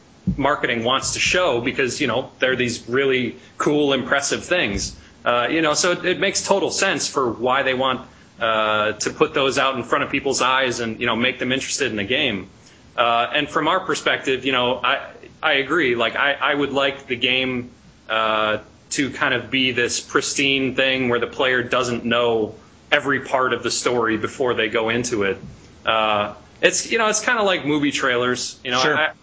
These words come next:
Speaker 1: I love movie trailers, uh, but I always feel like, you know, that two-minute movie trailer, uh, was sometimes better than, than the full, uh, you know, two-hour movie. Um, and I think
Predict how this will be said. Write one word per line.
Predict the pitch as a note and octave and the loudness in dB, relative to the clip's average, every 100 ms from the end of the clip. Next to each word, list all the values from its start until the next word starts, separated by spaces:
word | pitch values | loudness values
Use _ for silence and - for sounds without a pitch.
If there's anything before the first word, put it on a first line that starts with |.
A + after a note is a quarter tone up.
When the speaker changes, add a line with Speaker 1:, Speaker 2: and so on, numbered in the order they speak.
| - | -4
Speaker 1:
I | D3 | -2
love | E3+ E3+ D#3+ | 2 0 0
movie | D3 C#3+ C#3+ | -2 0 0
trailers, | - C#3+ C#3 C#3 C#3 - - - - | 0 2 2 2 -2 -10 -20 -12 0
uh, | A#2+ A#2+ A#2+ | 2 2 2
but | C3 | 2
I | C#3 C#3+ | 4 4
always | D3+ C#3 | 2 0
feel | - D3+ C#3 | 0 0 2
like, | C3 B2+ - - - - - - | 2 0 -4 -12 -14 -14 -16 -6
you | B2 | 0
know, | B2+ | 2
that | C#3 D3 - | 2 0 0
two-minute | F#3 F3 D#3+ C3+ | 0 2 0 0
movie | D3+ D#3+ B2+ | 0 0 0
trailer, | - B2+ B2 A#2+ A#2 - - - | 0 2 2 0 -2 -10 -20 -4
uh, | A#2+ A#2 A#2 A#2+ | 0 2 2 2
was | C3 B2+ | 0 0
sometimes | D3 C3 C3+ A#2+ | -2 0 -2 0
better | - C3+ C#3 | 0 2 2
than, | C3 B2+ B2+ B2+ | 0 0 0 2
than | C3 B2+ | 0 0
the | A#2 | -2
full, | - C#3+ C3 B2 A#2+ - - | 0 2 2 2 -2 -6 -2
uh, | B2+ A#2 A#2 A2 A2 A2 - - | 0 2 2 2 2 -2 -8 -8
you | B2+ | -2
know, | A2 G2+ | -2 0
two-hour | - C#3+ C3 C#3+ C3 A2 | 0 2 2 2 2 0
movie. | A2 G#2 G2+ F#2+ - - - - | 0 0 -2 -4 -14 -20 -20 -4
Um, | A#2+ A2+ A2 G#2+ G#2+ - - - - - - - | 0 2 2 0 -4 -8 -20 -20 -20 -20 -20 -2
and | D3+ | 0
I | D3+ | 2
think | F3+ D#3 - | -2 -4 -8